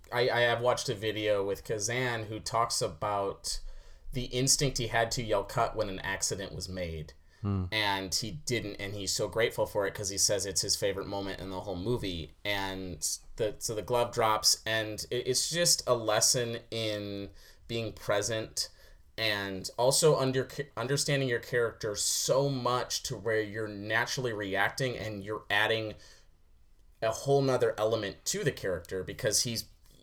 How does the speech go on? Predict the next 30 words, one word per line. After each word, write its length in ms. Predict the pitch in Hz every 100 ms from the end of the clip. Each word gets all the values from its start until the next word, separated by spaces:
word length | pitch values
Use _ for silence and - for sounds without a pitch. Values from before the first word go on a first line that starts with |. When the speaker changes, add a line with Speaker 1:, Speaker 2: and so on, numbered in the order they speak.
| 110
Speaker 1:
you're 200 | 143 156
right, 500 | 170 214 113 80 -
it, 160 | 131 120
it 100 | 123
shows 300 | - 147 151
the 80 | 143
sensitivity. 640 | 143 131 131 - 113 117
He 140 | 117
puts 260 | - 165 156
it 60 | 135
on. 220 | 135 135
There's 200 | 131 156
almost 440 | 160 175 175 -
this 360 | 143 123 - - - - - - -
sexual 680 | - - 135 - 170 156
metaphor 520 | 147 143 147 - 151 147
that's 200 | 147 -
Speaker 2:
Oh, 120 | 131
Speaker 1:
going 160 | - 131
Speaker 2:
it's 80 | 135 139
Speaker 1:
on, 40 |
which 160 | 127 123
is 100 | 104
Speaker 2:
very 400 | 123 127 131 120
Speaker 1:
completely 180 | 117 147
Speaker 2:
intimate. 120 | 104
Speaker 1:
relevant 540 | 120 131 123 127 120 - - - -
Speaker 2:
Yeah. 260 | 98 101 95
Speaker 1:
in 260 | 143 147
the, 220 | 139 123